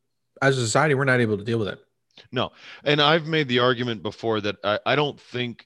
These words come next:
Speaker 2: as a society we are, I don't think we're responsible enough to handle the internet. You know, do you remember when you,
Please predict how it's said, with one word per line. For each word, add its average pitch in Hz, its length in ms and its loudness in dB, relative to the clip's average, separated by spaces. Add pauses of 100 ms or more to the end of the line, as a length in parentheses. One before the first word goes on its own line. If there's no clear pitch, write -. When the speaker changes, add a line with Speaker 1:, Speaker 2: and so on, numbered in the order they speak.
Speaker 2:
as 107 220 -2
a 98 40 -14
society 107 680 -4
we 107 320 -6
are, 101 600 -2 (1400)
I 190 100 4
don't 247 240 2
think 214 200 0
we're 170 220 0
responsible 135 800 -2
enough 101 340 -4
to 107 160 -6
handle 101 640 -6 (400)
the 98 220 -6
internet. 90 320 -10 (720)
You 131 100 0
know, 151 260 4
do 135 80 -4
you 151 60 0
remember 196 240 2
when 175 160 0
you, 156 220 -2